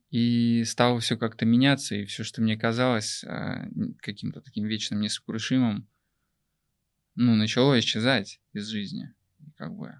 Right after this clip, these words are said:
стало страшно, стало больно. Живу взрослой жизнью, и надо было меняться. Надо было находить выход из ситуации. Я занимался рэпом, занимался хип-хопом, и как бы мама слушала мой хип-хоп.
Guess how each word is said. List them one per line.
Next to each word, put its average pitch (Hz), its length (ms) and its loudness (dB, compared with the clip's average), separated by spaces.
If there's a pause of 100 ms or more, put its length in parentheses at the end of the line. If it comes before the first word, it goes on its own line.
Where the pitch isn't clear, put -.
(160)
стало 101 300 -2
страшно, 110 640 -4
стало 92 280 -8
больно. 110 480 -4 (140)
Живу 107 420 -6
взрослой 101 480 -8
жизнью, 117 380 -2
и 92 80 -6
надо 107 280 -6
было 117 200 -6
меняться. 113 540 -8 (200)
Надо 101 240 -10
было 104 280 -4
находить 104 420 -6
выход 110 320 -16
из 104 120 -8
ситуации. - 500 -14 (520)
Я 113 180 4
занимался 113 800 2
рэпом, 117 580 -2
занимался 107 580 -4
хип-хопом, 113 640 -6
и 104 300 -10
как 98 200 -12
бы 101 180 -12 (140)
мама 107 240 -2
слушала 113 400 -2
мой 110 180 -6
хип-хоп. 110 400 -18